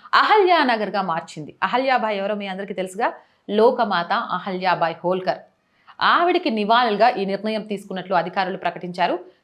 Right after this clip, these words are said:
గతంలో ఈ స్టేషన్ని అహ్మద్ నగర్గా పిలిచేవారు, ఇప్పటి నుంచి అహల్యా నగర్గా పిలుస్తారని రైల్వే పేర్కొంది. అయితే ఈ స్టేషన్ కోడ్లో మాత్రం ఎలాంటి మార్పు ఉండదని రైల్వే పేర్కొంది.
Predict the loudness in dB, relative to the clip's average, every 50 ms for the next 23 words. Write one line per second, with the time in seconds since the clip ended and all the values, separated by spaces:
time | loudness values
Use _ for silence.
0 | -4 2 2 2 4 2 0 0 0 -2 -2 -4 -6 -4 -4 -2 -2 -2 -4 -6
1 | -6 -6 -6 -6 -4 -2 0 0 2 2 0 -2 -2 0 0 -2 -2 -4 -8 -8
2 | -4 -4 -2 0 0 0 -2 -4 -8 -14 _ _ _ 0 2 2 2 2 0 0
3 | -2 -4 -6 -6 -8 -10 -8 -10 -6 -2 -2 0 2 0 0 0 -2 -4 -4 -4
4 | -4 -4 -4 -6 -10 -8 -6 -4 -4 -4 -4 -8 -8 -6 -2 0 0 0 -2 -6
5 | -8 -8 -6 -8 -8 -8 -10 -14 -16 -16 -20 _ _ _ _ _ _ 0 0 2
6 | 2 2 0 -2 -4 -4 -4 -4 -4 -4 -6 -4 -2 -2 -2 -2 -2 -2 -2 -2
7 | -2 -2 -4 -4 -2 -2 -2 0 -2 -2 -4 -6 -4 -2 0 0 0 0 -2 -6
8 | -6 -6 -6 -6 -6 -6 -4 -2 -2 -2 -2 -2 -6 -8 -8 -6 -6 -6 -6 -8
9 | -6 -4 -4 -4 -4 -6